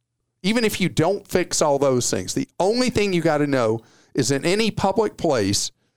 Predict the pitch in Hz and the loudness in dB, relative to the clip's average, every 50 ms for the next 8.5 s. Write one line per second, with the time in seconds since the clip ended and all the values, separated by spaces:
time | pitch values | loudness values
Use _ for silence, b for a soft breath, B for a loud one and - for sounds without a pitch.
0 | _ _ - 151 - - 202 220 226 202 190 170 - 170 180 170 165 156 - - | _ _ -6 -6 -2 0 2 2 4 4 2 2 2 2 2 2 2 2 2 0
1 | 180 165 165 160 151 143 143 151 147 139 143 135 135 135 156 151 151 147 156 139 | 0 2 2 0 0 0 -2 -2 0 2 2 2 2 2 2 2 2 2 2 0
2 | - - 131 147 147 151 147 - 147 123 - _ _ - - 151 156 - - 160 | 0 0 0 0 0 0 0 0 0 -2 -2 _ _ -6 -2 -2 -2 -2 -2 0
3 | 151 143 147 165 175 160 - - - 92 - - - - _ - _ _ _ _ | 0 2 2 0 0 -2 -2 -2 -2 -2 -2 -6 -10 -12 _ -20 _ _ _ _
4 | _ _ _ _ _ _ _ _ _ _ - 123 123 - - 135 - 175 175 175 | _ _ _ _ _ _ _ _ _ _ -4 -4 -4 -2 0 0 2 2 2 2
5 | 214 226 247 262 262 262 _ _ _ _ _ _ - - 127 117 - 196 190 185 | 2 2 2 0 -2 -4 _ _ _ _ _ _ -2 0 0 0 2 0 0 2
6 | 190 190 165 156 131 127 - - - 185 196 208 - 240 208 196 180 175 175 175 | 0 0 0 0 0 0 -2 -2 0 0 0 2 0 0 0 2 0 0 0 0
7 | 165 160 156 - - - 156 143 143 139 139 131 123 123 127 139 139 143 139 - | 0 0 0 -2 0 0 2 4 4 2 2 2 0 0 0 0 0 0 0 0
8 | - 131 120 107 95 90 90 87 120 | -2 -2 0 0 0 -2 -4 -6 -8